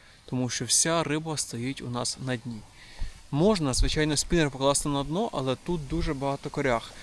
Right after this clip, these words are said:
Я цього просто зробити не зможу. Якщо я опущусь, все, спінера немає. А спінери не дешеві, гривень сто п'ятдесят,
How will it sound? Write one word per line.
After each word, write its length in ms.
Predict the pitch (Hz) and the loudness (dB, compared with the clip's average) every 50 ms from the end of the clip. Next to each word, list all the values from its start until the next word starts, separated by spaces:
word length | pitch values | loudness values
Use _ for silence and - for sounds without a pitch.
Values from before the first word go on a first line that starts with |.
| - - - | -18 -12 -2
Я 140 | - 147 143 | 2 2 2
цього 220 | 135 - 165 156 131 | 4 4 2 2 2
просто 340 | - 151 151 151 - 147 | 2 0 0 0 0 -2
зробити 340 | 135 139 131 127 127 - - | 0 0 0 0 0 0 0
не 100 | 131 127 | 0 2
зможу. 380 | 123 123 120 117 117 113 117 113 - - - - - - | 2 2 2 0 0 -2 -6 -12 -14 -18 -20 -16 -8 -4
Якщо 200 | 135 - - 170 | -2 0 2 4
я 80 | 165 | 4
опущусь, 560 | 156 143 156 - - 208 196 - - 135 120 - | 4 4 2 2 0 0 0 2 -2 -2 -2 -2
все, 300 | - - - 120 110 107 - - - - - - - - - - | -2 0 0 -2 -4 -4 -10 -16 -20 -20 -20 -20 -20 -20 -16 -8
спінера 440 | - - - - 165 165 156 143 139 | -8 -8 -2 0 2 4 4 4 6
немає. 360 | 135 123 117 113 110 117 120 | 6 6 6 6 4 4 2
А 40 | 123 | 0
спінери 500 | - - - 185 190 196 208 226 247 247 | -2 -2 -2 0 0 2 2 2 0 2
не 180 | 226 214 233 240 | 2 2 2 2
дешеві, 500 | 233 247 - - - 208 226 208 165 127 | 2 0 0 0 0 0 0 0 0 0
гривень 380 | 120 123 127 143 160 170 170 156 | -2 0 0 0 0 0 0 -2
сто 200 | - - - 165 | -2 -4 -4 -6
п'ятдесят, 520 | - 175 170 180 165 - - 147 151 170 | -6 -2 -2 0 0 0 -2 -2 -4 -4